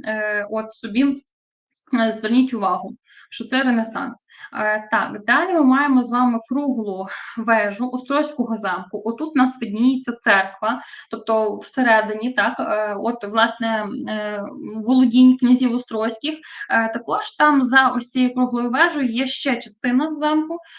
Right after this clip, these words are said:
е, от, але ми маємо за-, розпізнавати, можемо так: «О, Острозький, о, кругла за-, е, кругла вежа, о».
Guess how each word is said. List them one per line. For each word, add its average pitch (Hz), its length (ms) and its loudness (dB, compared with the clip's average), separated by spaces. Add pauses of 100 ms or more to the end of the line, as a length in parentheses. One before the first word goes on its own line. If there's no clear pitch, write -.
(180)
е, 247 220 0
от, 262 180 0
але 254 220 2
ми 294 140 0
маємо 240 420 2
за-, 214 220 -6
розпізнавати, 269 640 -2
можемо 269 320 2
так: 233 140 2 (140)
«О, 320 220 0
Острозький, 277 680 -4
о, 247 180 0
кругла 220 340 -2
за-, 247 320 2
е, 214 340 -4
кругла 233 300 -2
вежа, 240 400 0
о». 190 140 -8